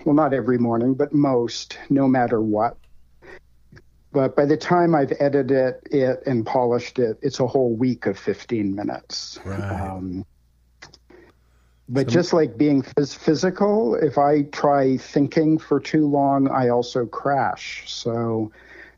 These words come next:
Speaker 1: I have to not keep going even when I want to.
Speaker 2: Mm.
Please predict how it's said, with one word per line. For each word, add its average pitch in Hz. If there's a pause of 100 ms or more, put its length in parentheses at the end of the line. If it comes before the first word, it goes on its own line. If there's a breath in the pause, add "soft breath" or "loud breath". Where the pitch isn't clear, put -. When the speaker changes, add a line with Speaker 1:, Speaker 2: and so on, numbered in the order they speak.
(100)
Speaker 1:
I 123
have 135
to 139
not 123
keep 131
going 123
even 113
when 110
I 107
want 107
to. 92
Speaker 2:
Mm. 92